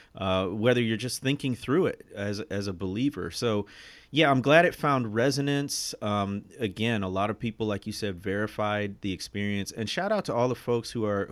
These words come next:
who are using this podcast and others as conversation starters. You know, we, uh, Tyler and I, we, we, we kinda put out there honest conversations,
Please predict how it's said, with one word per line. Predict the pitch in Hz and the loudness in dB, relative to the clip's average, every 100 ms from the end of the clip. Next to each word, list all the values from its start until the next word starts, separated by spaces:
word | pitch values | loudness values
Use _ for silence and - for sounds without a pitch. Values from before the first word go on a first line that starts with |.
| - | -2
who | 110 | -2
are | |
using | 98 120 135 131 113 | 0 0 0 -2 -2
this | 101 - | -2 -4
podcast | - 143 139 135 123 101 | -2 -2 0 -4 -4 -6
and | 95 | -2
others | 107 131 120 107 101 - - - _ | 2 2 2 0 -2 -6 -12 -20 _
as | 107 | -6
conversation | - 123 120 104 - 110 - 92 | -2 -2 -2 -2 -2 -2 -2 -6
starters. | - 92 85 85 - | -6 -8 -6 -8 -6
You | 98 | -6
know, | 98 | -2
we, | 113 127 - _ _ - | -2 -2 -6 _ _ -4
uh, | 110 78 | -4 -4
Tyler | - 127 123 | -4 0 2
and | 117 | 2
I, | 117 | 0
we, | 107 107 | 0 -2
we, | 107 98 | -2 -2
we | 98 | -6
kinda | 110 135 | -6 -4
put | - - 147 - | -2 0 -2 0
out | 113 123 - | 0 0 0
there | 110 120 120 117 - - _ 110 | -2 2 2 0 -4 -20 _ 2
honest | 127 131 - | 2 2 -4
conversations, | - 123 110 104 - 117 120 - 120 117 113 | -4 -2 0 -2 -2 -2 -2 -4 -4 -4 -8